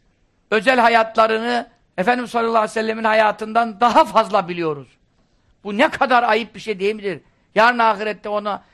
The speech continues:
onun huzuruna nasıl varacağız? Ne yüzle varacağız? E, hat-, hatırımda kalmıyor. Hatırında kalmasa bile insan şe-, Şecere-i Nebeviye'yi okumaz mı ya? Her sene Mevlid ayında bir kere okumak lazım. Unutuluyor.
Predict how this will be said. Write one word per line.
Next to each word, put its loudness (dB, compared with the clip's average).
onun -4
huzuruna -4
nasıl -2
varacağız? -2
Ne -4
yüzle -4
varacağız? -10
E, 2
hat-, 4
hatırımda 2
kalmıyor. 2
Hatırında -2
kalmasa -2
bile -4
insan -4
şe-, -16
Şecere-i -2
Nebeviye'yi -2
okumaz -2
mı -12
ya? -10
Her 2
sene -4
Mevlid -6
ayında -2
bir -16
kere -6
okumak -6
lazım. -2
Unutuluyor. -2